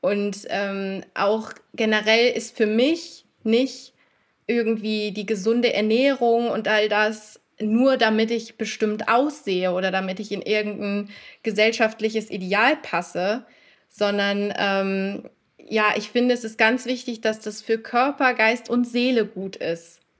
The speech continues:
Und dass ich vielleicht mehr Lebensqualität hab, dass ich Gesundheit, Energie hab und dass ich auch ein langes und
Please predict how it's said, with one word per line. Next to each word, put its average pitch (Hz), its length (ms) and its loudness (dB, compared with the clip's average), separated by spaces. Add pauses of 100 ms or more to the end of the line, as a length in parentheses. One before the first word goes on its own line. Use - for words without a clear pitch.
(260)
Und 202 180 -6
dass 208 180 0
ich 220 160 -4
vielleicht 220 460 2
mehr 220 200 4
Lebensqualität 208 960 0
hab, 185 160 -4
dass 202 180 -4
ich 220 140 -8
Gesundheit, 233 800 2
Energie 226 640 0
hab 185 340 -4
und 202 260 -2
dass 208 200 -2
ich 208 140 -4
auch 202 140 0
ein 214 160 -4
langes 247 420 2
und 214 200 -4